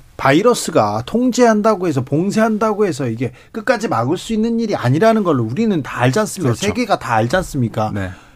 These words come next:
Speaker 1: 중국 어떻게 해요? 중국 갑자기 봉쇄를 풀 수도 없고요. 통제를 풀다가
Speaker 2: 그러니까 처음부터 잘못한 건데
Speaker 1: 예.
Speaker 2: 우리가 사실 그 코로나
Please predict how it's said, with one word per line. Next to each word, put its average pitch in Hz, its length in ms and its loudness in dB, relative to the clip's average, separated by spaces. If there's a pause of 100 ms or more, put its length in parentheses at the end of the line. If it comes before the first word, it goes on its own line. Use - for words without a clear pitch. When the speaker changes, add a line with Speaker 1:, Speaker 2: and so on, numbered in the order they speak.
(180)
Speaker 1:
중국 254 540 4
어떻게 147 340 -2
해요? 131 220 2
중국 220 400 -6
갑자기 156 460 -2
봉쇄를 190 560 2
풀 269 240 -2
수도 - 220 -4
없고요. 131 300 2
통제를 220 600 -2
풀다가 226 400 0
Speaker 2:
그러니까 139 360 4
처음부터 208 540 2
잘못한 120 480 0
건데 101 480 2
Speaker 1:
예. 151 240 4
Speaker 2:
우리가 151 300 4
사실 135 340 0
그 113 480 0
코로나 151 880 2